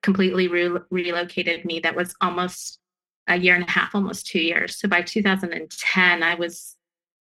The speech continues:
I was in a complete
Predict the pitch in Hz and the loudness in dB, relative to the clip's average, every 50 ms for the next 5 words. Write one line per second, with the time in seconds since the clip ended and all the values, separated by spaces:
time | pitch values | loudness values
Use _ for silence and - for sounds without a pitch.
0 | _ _ - 202 202 208 214 214 214 202 202 190 190 196 - _ _ _ _ _ | _ _ 4 4 6 6 6 4 4 4 2 0 -2 -4 -8 _ _ _ _ _
1 | _ _ _ - 214 202 202 190 190 - - 208 196 - 208 202 202 202 202 190 | _ _ _ 2 4 4 4 4 2 2 0 0 0 2 0 2 2 2 0 0
2 | - - | -4 -10